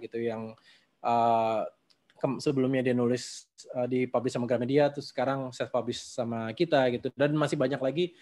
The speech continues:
eh, penulis komikus dan banyak media-media lain yang, eh, re-, launch I P-nya mereka gitu. Nah, visinya ke depannya, ini visi long term-nya ya, em,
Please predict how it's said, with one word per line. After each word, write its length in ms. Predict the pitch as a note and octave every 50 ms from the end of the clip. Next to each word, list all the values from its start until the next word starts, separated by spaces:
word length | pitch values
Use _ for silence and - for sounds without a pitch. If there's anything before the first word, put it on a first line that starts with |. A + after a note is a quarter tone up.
| - - - - _ -
eh, 520 | C#3 C3+ C3+ C3 B2+ B2+ B2+ B2 B2 B2 B2+
penulis 320 | - C#3 C3+ C3 C#3+ D#3
komikus 720 | C#3 D3 C3 C3+ C3 B2 - - D#3 D#3+ D#3+ D#3+ - - -
dan 480 | C3+ B2+ A#2+ A#2 A#2 A#2+ A#2+ A#2+ B2
banyak 400 | A#2 A#2 A#2 A#2 A#2+ B2 A#2+ -
media-media 480 | - B2 B2 A#2+ B2 A#2+ A#2+ A#2+ B2 A#2
lain 320 | A2+ A#2+ B2+ D3 D#3+ D#3+
yang, 480 | D#3 C#3+ B2+ B2 B2 B2+ B2+ B2+ A#2+ - _ _ -
eh, 540 | B2+ B2 A#2+ A#2+ A#2 A#2 A2+ A2+ A2+ G#2+ G#2+ G2+ B2
re-, 140 | C#3 - -
launch 320 | C#3 C3 C3 B2+ - -
I 80 | D3 C#3+
P-nya 240 | - D#3 C3 C#3 C3
mereka 400 | C3+ C#3+ C3+ C3 A#2+ A2 G#2+ A2+ A#2+
gitu. 240 | A2+ G#2+ - A2 G#2+
Nah, 240 | B2 B2 C#3 B2+ A2+ - _ _ _ _ _ _ _ _ _ _
visinya 720 | - F3+ E3+ E3 - G3+ A#3 C4 G#3+ D#3 C3 A2 A2+ B2 - - _ _ _ _ -
ke 80 | F#3 E3
depannya, 720 | D#3+ D#3+ - G3 G3+ F#3 D3+ B2 A2 G#2+ G#2+ G#2+ A2 A#2+ B2 B2 A#2+ - _ _ _ _ - D3
ini 80 | D#3+
visi 480 | D#3 E3+ D#3+ E3 D#3+ D3 C3+ C3+ C#3 - - _ _ - -
long 240 | C3 C3+ B2 B2+ B2+ -
term-nya 280 | F3 F3+ F3+ E3+ C#3+ A#2
ya, 120 | A2 G#2 G#2 - - - - - _ _ _ _ _ _ _ -
em, 480 | D3 C#3+ C3+ C3+ C3+ C#3 C3+ C3 A2